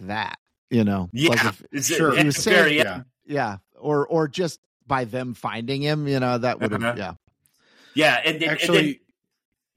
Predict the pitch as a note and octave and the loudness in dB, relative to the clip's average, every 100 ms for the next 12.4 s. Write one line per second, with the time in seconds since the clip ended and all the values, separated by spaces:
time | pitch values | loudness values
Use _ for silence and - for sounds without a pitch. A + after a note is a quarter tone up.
0 | _ B2+ D#3 F3 E3 D3 C3+ B2+ B2+ B2+ | _ -2 0 2 0 -2 -4 -4 -6 -6
1 | B2 B2 B2+ G#2+ F#2 B2+ E3 C#3+ C3 C3 | -6 -2 -2 -4 -4 -2 0 -2 0 0
2 | B2+ B2 B2 A#2 G#2+ A2 B2 D3 - C#3+ | 0 0 0 -2 -4 -2 -2 -2 -4 -2
3 | C#3 C3 C#3 C3 C#3 B2+ G#2+ B2+ C3+ C3 | 0 0 -2 0 0 0 2 2 2 4
4 | B2+ C3+ G2+ F#2 A2+ B2+ C3 B2 A#2 - | 2 2 -2 -6 -2 2 2 2 -2 0
5 | B2 C3 B2+ B2+ - _ - G#2+ F2+ E2 | 0 2 0 -4 -10 _ -2 2 4 2
6 | - C3+ C#3+ C#3 B2+ B2+ - D#3+ E3 D3 | -4 -8 -4 -4 -6 -10 -2 0 0 -2
7 | D3+ C3 B2+ B2+ C3 C#3 B2+ C3 A#2+ A2 | -6 -8 -6 -6 -4 -6 -4 -2 -2 -2
8 | B2 B2+ A#2+ A2 A2+ A2+ A2 A2+ A2+ A2 | 0 -2 -2 -6 -4 -6 -4 -4 -4 -6
9 | G2+ - A#2 A#2 G#2+ F#2 - A2+ A2 F#2 | -6 -4 -2 0 -4 -10 -6 -2 -2 -2
10 | - - D#2+ - C#3+ C#3 B2+ C3 C3 A#2+ | -6 -10 -18 -6 -2 0 0 -2 -4 -4
11 | A#2+ A2 G#2 - A2+ - - B2 G#2 _ | -4 -6 -8 -8 -8 -6 -4 0 -2 _
12 | - B2+ G#2+ G2 | 0 2 2 -2